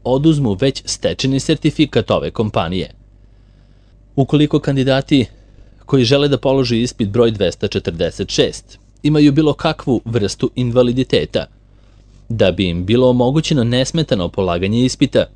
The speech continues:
treba da prilikom prijavljivanja dostave svu potrebnu dokumentaciju,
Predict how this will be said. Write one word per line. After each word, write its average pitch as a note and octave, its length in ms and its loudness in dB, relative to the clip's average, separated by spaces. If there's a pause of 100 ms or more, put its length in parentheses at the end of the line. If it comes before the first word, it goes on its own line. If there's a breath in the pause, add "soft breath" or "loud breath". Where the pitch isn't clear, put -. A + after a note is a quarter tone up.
(320)
treba D#3+ 260 0
da D#3 120 2
prilikom D3+ 460 0
prijavljivanja G2 720 -2
dostave C3 540 0
svu C#3+ 280 -2
potrebnu A#2+ 560 0
dokumentaciju, A#2+ 880 -2